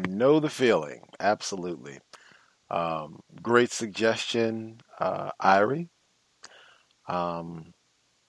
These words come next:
that is so common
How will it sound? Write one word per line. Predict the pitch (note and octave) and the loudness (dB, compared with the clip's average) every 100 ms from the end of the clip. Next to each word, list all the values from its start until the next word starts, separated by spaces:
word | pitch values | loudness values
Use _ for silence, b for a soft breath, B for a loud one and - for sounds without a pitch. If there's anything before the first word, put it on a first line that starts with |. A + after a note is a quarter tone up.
| _ _ _ - | _ _ _ -6
that | C3 C3 - | 4 6 6
is | G2+ F#2 | 2 0
so | - - A#2+ A#2+ A#2+ - | 0 4 6 8 6 2
common | - G2+ F#2+ A2 A#2+ D3 D3 | 2 4 4 4 -4 -6 -10